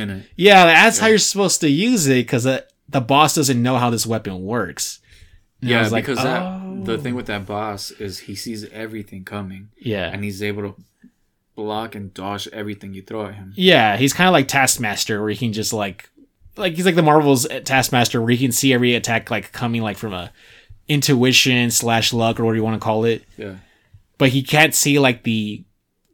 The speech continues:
Speaker 2: the secondary purpose of the weapon.
Speaker 1: Exactly,
Speaker 2: Which
Speaker 1: yeah.
Speaker 2: is really cool. And it, it plays really well into that. But also, it just feels fun to use. It just feels really nice. It reminds me of, like, without spoilers, another weapon from Horizon, which I,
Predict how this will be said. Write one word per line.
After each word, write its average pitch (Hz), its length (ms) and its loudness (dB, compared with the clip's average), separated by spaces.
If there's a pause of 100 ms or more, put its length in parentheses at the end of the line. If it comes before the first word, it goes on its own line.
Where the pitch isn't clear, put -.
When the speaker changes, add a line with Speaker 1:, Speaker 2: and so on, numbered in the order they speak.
Speaker 2:
the 127 80 -6
secondary 135 680 4
purpose 113 400 -4
of 98 80 -6
the 95 100 -8
weapon. 90 300 -12
Speaker 1:
Exactly, 107 560 -8
Speaker 2:
Which 117 160 -2
Speaker 1:
yeah. 123 60 2
Speaker 2:
is 110 80 -2
really 120 200 0
cool. 95 480 -6 (180)
And 117 140 -4
it, 113 180 -6
it 139 120 0
plays 131 260 2
really 117 160 0
well 110 240 -2
into 104 220 -6
that. 98 280 -6 (200)
But 190 80 2
also, 240 160 6
it 403 120 4
just 320 200 2
feels 320 260 0
fun 196 220 0
to 135 40 2
use. 107 380 -2
It 123 60 -2
just 175 160 -8
feels 165 180 -4
really 127 160 0
nice. 117 440 -4 (260)
It - 80 2
reminds 226 420 8
me 233 180 4
of, 170 200 6
like, 135 300 4 (520)
without 160 240 2
spoilers, 131 400 4
another 143 340 4
weapon 135 360 2
from 117 160 -4
Horizon, 113 560 0
which 107 160 -4
I, 110 260 -4